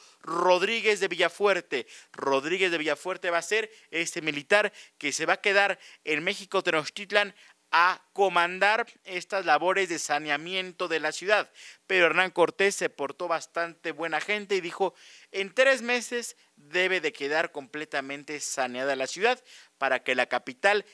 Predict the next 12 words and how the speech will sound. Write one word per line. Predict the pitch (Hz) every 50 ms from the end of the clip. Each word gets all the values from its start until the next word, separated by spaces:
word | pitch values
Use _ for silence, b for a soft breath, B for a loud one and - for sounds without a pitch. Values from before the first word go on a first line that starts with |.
| b b
se | - - - 180 170
regrese | - 143 135 127 156 156 160 156 - - 156 143 B B B B -
a | - 127
México | 131 143 139 - 151 131 - 131 110
Tenochtitlan". | - 123 123 120 110 - - 143 131 - 120 120 117 110 B B B B B B
Lo | 143 135 135 135
que | _ - 170 180
él | 190 190
presupuestó | - - 175 170 - 151 - - 156 151 - - 180
en | 180 175
tres | - 185 170 170 160
meses | 190 214 214 202 - 214 202 202